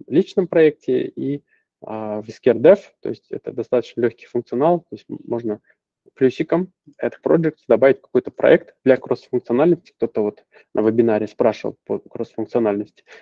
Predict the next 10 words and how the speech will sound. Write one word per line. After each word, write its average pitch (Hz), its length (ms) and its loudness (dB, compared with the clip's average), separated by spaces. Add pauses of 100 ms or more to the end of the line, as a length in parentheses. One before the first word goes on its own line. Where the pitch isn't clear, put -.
(120)
Можно 113 260 -2
добавить, 143 440 6
допустим, 107 540 -6
отдел. 139 440 2 (120)
Допустим, 104 540 -8
это 107 140 -8
будет 107 240 -4
заказчик - 440 -2
этого 101 260 -4
отдела, 135 360 2